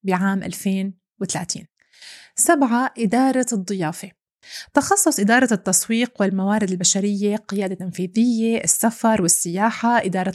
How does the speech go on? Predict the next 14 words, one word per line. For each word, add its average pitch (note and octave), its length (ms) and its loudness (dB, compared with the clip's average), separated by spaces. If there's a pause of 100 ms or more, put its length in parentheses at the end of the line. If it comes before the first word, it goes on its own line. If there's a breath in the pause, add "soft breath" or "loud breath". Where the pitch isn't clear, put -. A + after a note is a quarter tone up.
المطاعم. G3 580 0 (520 loud breath)
وهذا D4 240 6
بدل A#3 320 4
قديش A3 460 0
رح G#3+ 200 -4
يبقى G#3+ 300 0
مهم G3+ 360 2
التواصل G#3+ 540 0
البشري A3 540 0
بالأعمال G3+ 680 -2 (380 loud breath)
رغم D4+ 380 0
انتقال A3 540 0
العديد G3 580 -2
منها B3 360 0